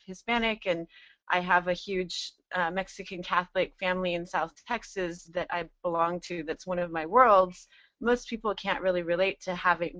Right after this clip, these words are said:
what is literally a tribe. I mean, my mother is the oldest of nine children. I had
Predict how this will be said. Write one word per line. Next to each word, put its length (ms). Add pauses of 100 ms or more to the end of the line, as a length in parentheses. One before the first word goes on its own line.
what 180 (160)
is 180
literally 460
a 60
tribe. 520
I 80
mean, 140
my 120
mother 280
is 140
the 100
oldest 360
of 100
nine 340
children. 760
I 140
had 280